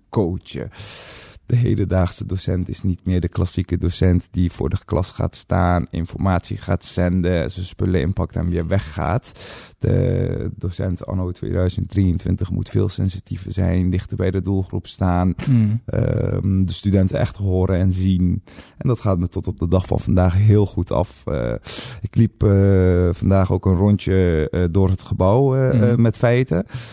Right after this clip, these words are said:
Speaker 1: Eh, nadat hij, eh, zijn, eh, voorlichting had gegeven.
Speaker 2: Mm.
Speaker 1: En, eh, een van de eerste reacties die feiten ook teruggaf was: "De, de, de sfeer hier is heel prettig."
Speaker 2: Ja, ja.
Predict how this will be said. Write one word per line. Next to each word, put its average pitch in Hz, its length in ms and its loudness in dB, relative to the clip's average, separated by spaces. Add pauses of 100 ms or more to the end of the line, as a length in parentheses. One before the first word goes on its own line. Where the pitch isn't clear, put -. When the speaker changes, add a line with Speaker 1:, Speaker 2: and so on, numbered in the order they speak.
(120)
Speaker 1:
Eh, 92 440 2
nadat 87 440 2
hij, 90 260 2
eh, 87 60 0
zijn, 90 240 0
eh, 76 80 -2
voorlichting 107 560 2
had 110 140 2
gegeven. 113 540 2
Speaker 2:
Mm. - 60 2
Speaker 1:
En, 95 280 4
eh, 92 80 2 (140)
een 101 80 4
van 101 140 0
de 87 100 2
eerste 113 280 0
reacties 101 320 0
die 95 140 -4
feiten 110 320 2
ook 92 200 2
teruggaf - 480 -6
was: - 200 -10 (240)
"De, - 180 -12
de, - 180 -12
de - 140 -12
sfeer - 440 0
hier 98 240 4
is 92 100 -6
heel 170 180 0
prettig." 117 720 0
Speaker 2:
Ja, 110 60 -2
ja. 107 120 -2